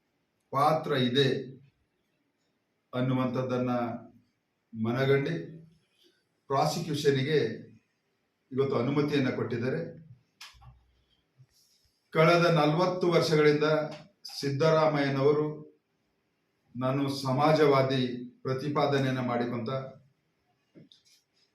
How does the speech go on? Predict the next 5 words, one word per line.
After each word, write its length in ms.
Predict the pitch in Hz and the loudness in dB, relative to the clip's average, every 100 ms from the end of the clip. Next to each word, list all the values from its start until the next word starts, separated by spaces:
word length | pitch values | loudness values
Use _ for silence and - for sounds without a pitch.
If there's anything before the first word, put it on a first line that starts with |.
| - _ _ - - 131 110 | -20 _ _ -20 -20 -16 -6
ಭ್ರಷ್ಟಾಚಾರದಿಂದ 1000 | 139 147 190 180 180 170 151 143 143 143 | -4 -2 4 4 6 4 4 2 0 0
ನಾನು 520 | 139 135 139 131 120 | 0 0 0 -2 -2
ದೂರ 220 | 147 156 | 2 4
ಉಳಿದಿದ್ದೀನಿ" 640 | 139 135 131 127 123 127 | 4 4 0 -2 -2 -2
ಅನ್ನುವಂಥ 420 | 123 123 123 120 | -2 -4 -4 -4